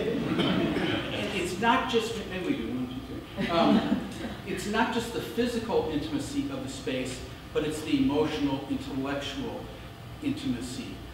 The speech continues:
Uh, when you say, I go back to Congo again, when, when an issue like genital mutilation and warlords in Congo and you're four feet away from it, that's in-your-face theater. And so when I think that, when I think of the unicorn, I think of in-your-face theater. And I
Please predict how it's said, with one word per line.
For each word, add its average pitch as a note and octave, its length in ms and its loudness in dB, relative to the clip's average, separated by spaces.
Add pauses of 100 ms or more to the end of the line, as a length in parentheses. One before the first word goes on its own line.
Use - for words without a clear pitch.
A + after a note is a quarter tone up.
(160)
Uh, B2+ 340 -2 (440)
when D3 120 6
you D3+ 120 2
say, D3+ 280 2
I C#3+ 100 0
go D3 100 4
back D3 240 2
to C3 60 -2
Congo C3+ 500 0
again, A#2+ 180 0
when, B2 200 2
when B2+ 160 0
an - 240 -2
issue F3 260 -2
like C3 260 -2
genital E3+ 420 -4
mutilation C#3 760 0
and B2 280 0
warlords D#3 500 0
in C3 100 -2
Congo D3 400 -2
and B2+ 120 0
you're B2+ 100 -2 (120)
four F3 280 -2
feet - 200 -2
away D3+ 260 4
from D3+ 200 0
it, - 80 -4 (320)
that's G3 400 -2
in-your-face F3 800 0
theater. C#3 360 0 (480)
And A#2+ 120 -6
so - 100 -6
when C#3 80 -2
I D#3+ 140 2
think E3 180 -2
that, - 100 -6
when C#3 100 -2
I D3 140 -2
think D3+ 220 -2
of C3 100 -4
the C3+ 60 -2
unicorn, B2 440 -2 (100)
I B2+ 80 -4
think B2 220 -4
of A#2 80 -6 (140)
in-your-face C#3+ 760 0
theater. A#2+ 380 -2 (380)
And E3+ 300 2 (140)
I G#3+ 240 4